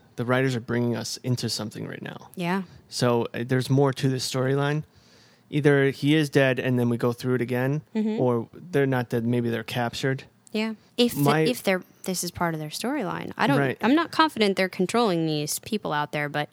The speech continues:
Speaker 2: I think you could be right that we'll see it unravel a little more. We, we did have the theory that as you get further away from town, the reset cycle gets longer.
Speaker 1: Mm-hmm.
Speaker 2: So they're not resetting every day. We will see things play out a bit more, like the guys that got stuck around the campfire.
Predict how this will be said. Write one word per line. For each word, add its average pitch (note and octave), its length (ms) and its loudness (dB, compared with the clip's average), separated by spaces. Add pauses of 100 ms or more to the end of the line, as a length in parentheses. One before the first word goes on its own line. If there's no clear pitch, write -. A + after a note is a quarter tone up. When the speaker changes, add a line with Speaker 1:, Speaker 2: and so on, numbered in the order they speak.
(440)
Speaker 2:
I G#3+ 120 6
think A#3 340 0 (560)
you G#3 100 -2
could G#3 200 -2
be F#3 100 -2
right F#3 260 2
that - 140 -4
we'll F3 120 -4
see F3+ 280 -2
it E3 140 -2
unravel F3+ 600 0
a - 20 -4
little A3 200 -4
more. A3 320 -2
We, G3+ 260 -4
we F#3+ 220 -6
did F#3+ 220 -2
have G3 240 -2
the F#3 100 -2
theory F#3 420 -2
that F3+ 140 -2
as E3 180 -4
you F3 60 -6
get - 160 -8
further F3 380 -4
away E3 200 -4
from D#3+ 240 -8
town, E3 480 -4 (600)
the F3 220 -4
reset F#3 580 0
cycle A3 380 -2
gets G3+ 240 -6
longer. F#3+ 640 -2
Speaker 1:
Mm-hmm. A#2+ 220 -8 (340)
Speaker 2:
So F3+ 300 -4
they're E3 140 0
not D#3+ 240 -2
resetting G#3 500 -2
every G#3+ 200 -2
day. G#3 220 -2
We G#3 140 -2
will E3+ 140 -2
see E3+ 300 -8
things E3+ 320 -2
play E3 220 -6
out D#3 180 -2
a E3 40 -6
bit F3 180 -8
more, F3+ 280 -2
like E3+ 220 -6
the D#3+ 80 -8
guys D3+ 340 -6
that D#3 120 -10
got - 240 -8
stuck - 260 -4
around D#3 220 -4
the D#3 60 -6
campfire. G3+ 640 -6